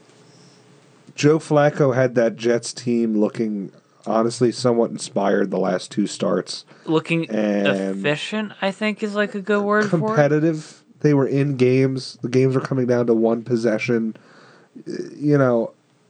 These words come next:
Speaker 1: I'm almost shocked that they are going back to Darnold here because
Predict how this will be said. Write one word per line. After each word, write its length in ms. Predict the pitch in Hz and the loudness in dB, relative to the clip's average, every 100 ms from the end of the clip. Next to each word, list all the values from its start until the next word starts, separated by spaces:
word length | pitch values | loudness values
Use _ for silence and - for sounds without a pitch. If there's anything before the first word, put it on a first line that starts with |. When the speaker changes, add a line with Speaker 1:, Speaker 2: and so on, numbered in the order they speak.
| _ _ _ _ _ _ _ _ _ _ _ _ _ | _ _ _ _ _ _ _ _ _ _ _ _ _
Speaker 1:
I'm 200 | 127 147 | 0 2
almost 560 | 147 147 147 127 - - | 2 2 0 0 -10 -14
shocked 520 | - 139 127 127 - | -2 2 2 0 0
that 180 | 123 107 | -2 2
they 220 | 120 110 | 2 4
are 200 | 107 104 | 2 0
going 300 | 101 110 104 | 0 0 0
back 260 | 98 101 98 | 0 -2 -2
to 60 | 101 | -4
Darnold 400 | 110 110 110 107 | -2 0 -2 0
here 320 | 117 107 107 | 0 2 -2
because 600 | - 95 - 95 95 | -6 -4 -2 -2 -4